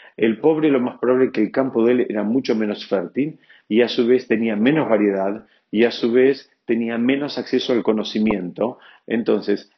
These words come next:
es obviamente esperable que la diferencia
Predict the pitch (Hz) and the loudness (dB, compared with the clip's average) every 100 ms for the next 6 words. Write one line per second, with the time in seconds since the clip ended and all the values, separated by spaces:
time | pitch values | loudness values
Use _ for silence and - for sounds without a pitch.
0 | - 127 123 - - 175 156 143 123 135 | -2 0 0 -12 0 2 4 2 2 -2
1 | 123 104 - _ 120 147 110 107 127 117 | -4 -4 -8 _ -2 -2 -2 -2 -4 -4
2 | 110 101 - 104 101 98 - 110 139 160 | -4 -4 -6 -4 -4 -4 -2 0 0 -2
3 | - - 90 | -6 -12 -14